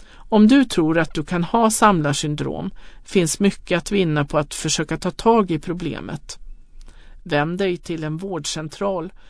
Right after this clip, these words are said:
som vid behov kan hjälpa dig vidare till specialistpsykiatrin för behandling.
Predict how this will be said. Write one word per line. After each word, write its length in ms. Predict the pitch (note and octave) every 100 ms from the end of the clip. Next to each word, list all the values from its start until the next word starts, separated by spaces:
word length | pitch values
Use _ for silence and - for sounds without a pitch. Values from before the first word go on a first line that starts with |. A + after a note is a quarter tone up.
| -
som 180 | - G#3
vid 120 | F#3+
behov 400 | F#3 G#3 A3 A3 A3
kan 180 | - F#3+
hjälpa 360 | G#3 F#3 -
dig 160 | E3 D#3+
vidare 480 | F#3+ G3 E3 F3 F3+
till 320 | - D#3 D#3
specialistpsykiatrin 1400 | - E3+ - F3 G3 - - - D#3 E3+ D#3+ - G#3+ D3+
för 140 | D3 E3
behandling. 760 | F3 G3 G3+ F#3+ G3 - A3